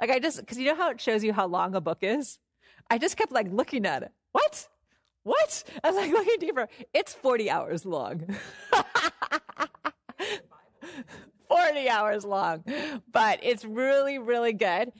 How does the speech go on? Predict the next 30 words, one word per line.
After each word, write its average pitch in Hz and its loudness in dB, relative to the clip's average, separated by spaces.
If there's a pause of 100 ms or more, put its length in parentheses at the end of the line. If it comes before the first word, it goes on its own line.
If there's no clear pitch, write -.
(140)
And 254 2
I 262 4
realized 262 0
it's - -4
like 262 0
if 254 -4
I 311 0
were 302 -4
to 254 0
listen 254 -2
to 254 -8
one 226 0
podcast 240 -2
a - -2
day 226 2
for 208 -8
forty 220 0
days 190 2
straight, 202 0
you 233 0
know, 175 2
like, 180 0 (160)
I, 202 0
it's - -4
the 214 -4
same 262 0
thing. 160 -2 (180)
And 214 0
so, 196 2
um, 170 -4